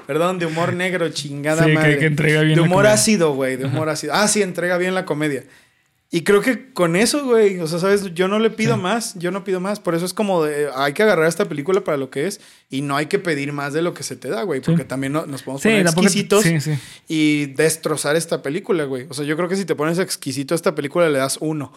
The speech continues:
Speaker 1: <laughs> ¿sabes? Uno y medio. Pero viendo, o sea, tomándola del lado que es,
Speaker 2: Ujú.
Speaker 1: para mí esta es de las mejores películas de Adam Sandler, güey.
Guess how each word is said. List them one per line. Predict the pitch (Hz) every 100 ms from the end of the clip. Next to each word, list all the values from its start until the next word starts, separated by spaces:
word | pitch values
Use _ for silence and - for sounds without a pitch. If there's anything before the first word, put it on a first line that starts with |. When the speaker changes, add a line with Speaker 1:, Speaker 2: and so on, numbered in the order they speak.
| 180
Speaker 1:
<laughs> | - - _ _
¿sabes? | - 165 175
Uno | 156 165
y | 160
medio. | 139 147 147 120 - _ _ _ - - _ _ -
Pero | 156 165 160
viendo, | 165 180 214 226 220
o | 156
sea, | 165 147 139 139 - _ _ _
tomándola | - 160 165 196 214
del | 175 147
lado | 143 170 190
que | - 135 165
es, | - - - _ _ _
Speaker 2:
Ujú. | 165 127
Speaker 1:
para | 131 127
mí | 131
esta | 160 196
es |
de | 202
las | 170
mejores | 131 120 139
películas | - 135 135 151 131
de |
Adam | 139 131
Sandler, | 185 233 190
güey. | 156 151